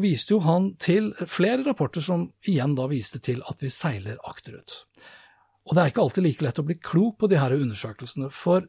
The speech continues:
tiende september så kunne Telenor slå fast det motsatte, at Norge topper ny nordisk digitaliseringsindeks. For ifølge årets Nordic Digital Municipality Index, som er laget av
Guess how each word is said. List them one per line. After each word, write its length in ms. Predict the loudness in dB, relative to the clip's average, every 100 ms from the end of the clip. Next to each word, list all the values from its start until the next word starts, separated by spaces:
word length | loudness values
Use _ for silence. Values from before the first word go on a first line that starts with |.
| -6
tiende 320 | -2 0 2
september 400 | 0 2 0 0
så 80 | -2
kunne 180 | 0 0
Telenor 560 | 2 4 6 6 4 0
slå 160 | 0 -2
fast 420 | 0 -2 -4 _ -6
det 180 | 4 8
motsatte, 580 | 8 6 4 2 4 2 2 -10 -16 -12 -4
at 240 | 0 6
Norge 300 | 8 8 4 2
topper 540 | -4 -4 _ 2 2 0
ny 220 | 0 2 4
nordisk 640 | 4 2 -2 -4 -6 -8 -4
digitaliseringsindeks. 1300 | -2 0 -2 -2 -4 -6 -8 -6 -4 -4 -6 -10 -12 -14 -18 -16 2
For 140 | 6
ifølge 340 | 8 6 6 4
årets 380 | 6 6 6 4
Nordic 400 | 6 6 2 2
Digital 400 | 0 4 2 4
Municipality 880 | 6 6 4 0 2 2 2 0 4
Index, 380 | 4 6 4 4
som 100 | 6
er 80 | 8
laget 300 | 6 4 4
av 180 | 4